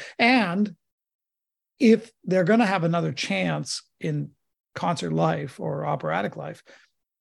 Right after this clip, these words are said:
they're gonna need a reference, a recording for people to bounce off of, to initiate and, and motivate, uh, future performances. So, yeah, it's, you know,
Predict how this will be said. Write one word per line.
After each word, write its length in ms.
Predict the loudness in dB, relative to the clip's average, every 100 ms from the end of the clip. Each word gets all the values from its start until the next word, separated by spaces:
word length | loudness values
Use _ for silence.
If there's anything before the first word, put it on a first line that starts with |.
| -14
they're 280 | -8 -4 -2
gonna 160 | -2
need 320 | -2 -2 -2 -4
a 60 |
reference, 500 | -6 -6 -8 -10 -10
a 60 | -8
recording 680 | -8 -6 -6 -4 -6 -10 -12
for 160 | -14 -16 _ _
people 300 | -6 -6 -6
to 240 | -8 -10 -10 -18 _
bounce 300 | -6 -4 -2
off 280 | 2 2 2
of, 220 | -4 -8 -8
to 280 | -8 -8 -12 _ _
initiate 680 | -2 0 0 -2 -4 -4 -4
and, 260 | -6 -8 -10
and 180 | -6 -4
motivate, 460 | -2 -2 -4 -8 -12 _ _ _ _ _ -14
uh, 60 | -12
future 340 | -4 -4 -4
performances. 680 | -8 -10 -8 -6 -8 -10 -18 -20 _ _ -20 -20 _ _ _ _ 2
So, 360 | 6 6 4 -4 _ _ _
yeah, 300 | 0 2 2
it's, 560 | 0 -6 -8 -12 -14 -12
you 160 | -6 -2
know, 360 | -2 -2 -6